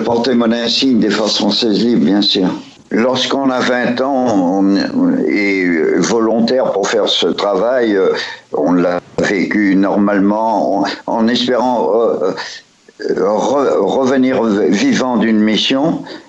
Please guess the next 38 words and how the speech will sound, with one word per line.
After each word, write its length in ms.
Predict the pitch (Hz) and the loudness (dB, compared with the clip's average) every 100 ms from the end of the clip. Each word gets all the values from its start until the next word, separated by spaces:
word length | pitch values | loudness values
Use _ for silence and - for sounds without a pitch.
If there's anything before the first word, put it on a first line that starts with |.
| _ - | _ -4
pour 180 | 127 117 | -2 0
aller 160 | 117 | 0
faire 260 | 113 127 113 | 0 -2 -2
un 120 | 117 | -2
peu 140 | 117 | 0
la 140 | 123 107 | 0 0
Java 480 | 110 107 131 131 107 | 0 0 0 0 -2
après 260 | 104 107 | -2 -2
avec 320 | 123 95 - | 0 0 -2
les 100 | 101 | -2
copains, 400 | 98 117 120 123 | 0 -2 0 -2
bien 220 | 98 - 101 | 0 0 0
sûr. 320 | - 123 101 - 92 | 0 0 0 -2 -2
C'est 300 | 78 - 110 110 | -2 -2 0 0
toujours 340 | 101 127 113 | 0 0 -2
comme 200 | - 110 | -2 -2
cela 260 | - 131 120 | 0 -2 -2
que 100 | - | -2
ça 140 | 107 | -2
se 140 | - | -2
passait. 440 | - 113 120 139 - - - - - - - - | -2 -4 -2 -2 -4 -6 -8 -8 -8 -12 -16 -8
Le, 440 | - 113 113 98 95 - - - - | -2 0 0 0 -2 -4 -8 -4 -2
j'ai, 540 | 110 143 143 104 123 | 0 0 2 2 0
j'ai 160 | 120 135 | 0 0
participé 680 | 147 143 143 143 131 147 | 0 0 0 2 2 2
à 80 | 127 | 0
des 100 | 113 | 0
bombardements 720 | 110 113 110 104 110 107 117 | 0 2 0 2 2 2 0
sur 240 | 117 131 104 | 0 0 0
Hambourg, 480 | 104 104 127 117 - | 0 2 2 0 0
par 120 | 92 | -2
exemple, 360 | 90 110 131 123 | 0 0 -2 0
où 120 | 92 | 0
nous 560 | 95 95 104 117 113 131 | 2 2 2 2 0 0
étions 400 | 127 127 135 - - 117 | 0 -2 -2 -2 -2 0
mille, 580 | 127 156 214 143 95 - - | 2 2 2 2 0 -2 -2
mille 580 | 101 113 131 113 87 - | 0 2 2 2 0 -2
quadrimoteurs 920 | 104 90 92 87 - - - - - | -2 0 0 0 -2 -2 -2 -2 -6